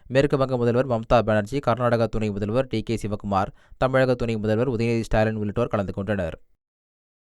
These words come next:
மகாராஷ்டிராவின் அடுத்த முதல்வர் யார் என்பது குறித்து இன்று அதிகாரப்பூர்வ அறிவிப்பு வெளியாகும் என எதிர்பார்க்கப்படுகிறது. மகாராஷ்டிராவின் அடுத்த முதல்வரை தீர்மானிப்பது குறித்து டெல்லியில் மத்திய உள்துறை அமைச்சர் அமித் ஷாவின் இல்லத்தில்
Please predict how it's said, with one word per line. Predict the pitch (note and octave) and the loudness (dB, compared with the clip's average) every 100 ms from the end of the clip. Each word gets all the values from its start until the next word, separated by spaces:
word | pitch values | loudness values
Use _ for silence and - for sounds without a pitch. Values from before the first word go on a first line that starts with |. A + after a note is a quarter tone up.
| _ _ _ _ _ - | _ _ _ _ _ -4
மகாராஷ்டிராவின் | C3+ B2+ D3+ D3 C#3 B2 | 0 4 6 6 4 0
அடுத்த | C#3 A#2+ C3 | 0 0 0
முதல்வர் | A#2+ A#2 A#2+ | 0 0 2
யார் | A2 G#2+ | 4 4
என்பது | A2+ A2 G#2+ | 4 0 -2
குறித்து | A2 G#2+ G#2+ | 0 -2 -2
இன்று | A#2 A2 B2+ | -4 -2 2
அதிகாரப்பூர்வ | A2+ A2 A#2 A2 A2+ A2 | 2 4 4 2 2 0
அறிவிப்பு | G#2 G#2 G#2+ | 0 -2 -2
வெளியாகும் | G2 G#2 G#2 G2+ F#2+ | 0 0 0 -2 -2
என | A2+ | -2
எதிர்பார்க்கப்படுகிறது. | A2 A2 G#2+ G#2 G#2 F#2+ F#2+ G2+ D#2 - - - | -2 0 0 0 -2 -4 -2 -4 -4 -12 -16 -6
மகாராஷ்டிராவின் | A2 A2 G#2+ G2+ G#2 B2 | 0 2 2 2 0 0
அடுத்த | A2 G#2+ G#2+ | -2 -2 -2
முதல்வரை | G2 G#2+ G#2+ A2 | 0 0 0 -2
தீர்மானிப்பது | G#2+ G#2+ G#2 G2+ G2+ | -2 -2 -2 -2 -4
குறித்து | G2 F#2 - | -4 -6 -4
டெல்லியில் | A2 G2+ G#2 A#2+ | -4 -2 -2 -2
மத்திய | G#2 F#2+ A2+ A2+ | -2 -4 0 0
உள்துறை | G#2 G2 G2+ | 0 -2 -4
அமைச்சர் | G2 G2+ G#2+ | -4 -4 -4
அமித் | F#2+ G2+ - | -2 -4 -2
ஷாவின் | A2 G2+ | -2 0
இல்லத்தில் | F#2 G2 - F#2 | -4 -4 -2 -4